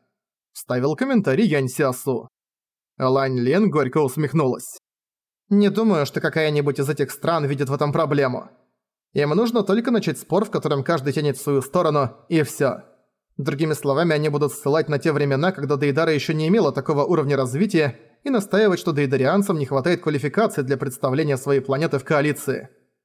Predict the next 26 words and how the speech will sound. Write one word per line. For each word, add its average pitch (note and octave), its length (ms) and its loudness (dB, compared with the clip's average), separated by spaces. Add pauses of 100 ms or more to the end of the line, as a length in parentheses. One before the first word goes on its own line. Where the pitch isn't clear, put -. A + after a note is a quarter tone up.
(120)
И C#3+ 120 0
потому C#3+ 320 0
их C#3+ 120 -2
права C#3+ 240 0
на C#3+ 100 0
планету C#3 420 0
весьма G3+ 260 0
обоснованы». C3+ 680 -2 (680)
Подтекст C#3+ 480 -2
тут G3+ 220 -2
такой. - 440 -2 (500)
Кто - 280 -2
будет C3+ 260 0
обсуждать C#3+ 500 0
территориальный C#3 580 0
вопрос C3 340 2
с B2+ 40 -2
животными? C3+ 720 -2 (640)
Придерживаясь F#3+ 680 0
такой G#3 260 0
позиции, D#3 540 -2
они C#3+ 260 0
будут G#3 260 0
говорить D3 400 0
и C#3+ 40 -4
говорить, C#3 500 0